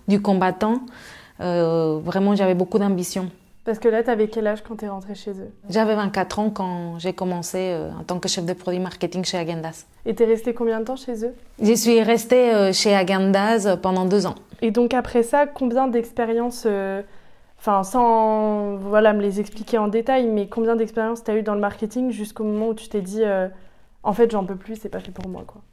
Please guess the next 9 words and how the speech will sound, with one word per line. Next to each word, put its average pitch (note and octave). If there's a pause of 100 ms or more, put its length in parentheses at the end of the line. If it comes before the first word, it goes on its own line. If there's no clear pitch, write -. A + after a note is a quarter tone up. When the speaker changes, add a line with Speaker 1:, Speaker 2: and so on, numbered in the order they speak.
(240)
Speaker 1:
Donc A3
après A3+
mon B3
expérience G#3+
chez A3
Häagen-Dazs, G3+
j'ai G3+
changé A3
d'entreprise, A3